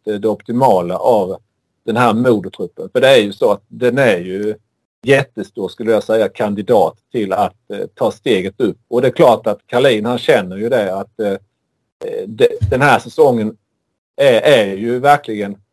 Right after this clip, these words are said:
Modoläge, precis som det är Björklövenläge. Och, eh, ja, Djurgården känns ju lite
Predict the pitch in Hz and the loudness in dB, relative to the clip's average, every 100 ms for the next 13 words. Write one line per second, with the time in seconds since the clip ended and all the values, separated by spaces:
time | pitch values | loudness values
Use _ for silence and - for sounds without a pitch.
0 | _ _ 151 165 131 113 98 95 98 95 | _ _ 2 2 2 -2 -4 -6 -8 -10
1 | 101 - 123 156 120 113 120 110 135 135 | -12 -14 -2 0 0 -2 -2 0 0 0
2 | 131 104 104 98 98 101 101 104 _ _ | 0 -4 -4 -6 -6 -6 -6 -8 _ _
3 | _ _ - 117 - - 107 104 - - | _ _ -4 -4 -4 -2 2 2 0 -6
4 | 123 127 95 - _ _ _ - 135 131 | 0 0 0 -6 _ _ _ -8 -6 -2
5 | 113 110 107 127 110 120 117 120 120 104 | -4 -4 0 -2 -2 -2 0 0 -2 -2